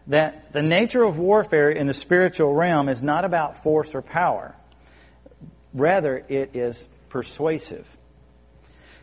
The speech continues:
Just like Paul points out in verse five, the strongholds of Satan are not power, but rather are arguments and pretensions that set themselves up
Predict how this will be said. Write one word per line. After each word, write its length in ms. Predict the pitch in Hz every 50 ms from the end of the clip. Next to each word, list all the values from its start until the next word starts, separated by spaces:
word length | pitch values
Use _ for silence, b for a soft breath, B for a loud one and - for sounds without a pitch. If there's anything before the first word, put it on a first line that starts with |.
| b b b - - 147
Just 280 | 127 127 175 214 202 -
like 200 | 240 214 - -
Paul 220 | 196 220 214 202
points 380 | - - 180 175 170 156 - 165
out 180 | 160 165 156
in 140 | 147 135 127
verse 240 | 127 135 123 - -
five, 480 | - - 170 160 135 120 120 117 107
the 60 | 127 123
strongholds 580 | - - 190 196 233 247 190 208 226 202 156
of 100 | 151 139
Satan 500 | - - 208 208 190 160 147 139 139 139 B B B B B _ -
are 120 | 156 151
not 200 | 180 196 190 -
power, 400 | - - 214 240 247 190 156 143
but 200 | 135 147 147 147
rather 420 | 156 165 196 202 185 175 160 151
are 160 | 151 147 143 -
arguments 640 | - 165 175 190 180 190 185 185 180 180 165 -
and 260 | - 151 143 143 139
pretensions 720 | - 147 135 127 - 196 208 196 160 - 127 120 127 123 -
that 220 | 143 131 127 -
set 320 | - - 170 180 175 -
themselves 500 | - 170 165 160 - 160 147 123 117 135
up 460 | 139 - - 113 113 113 - - -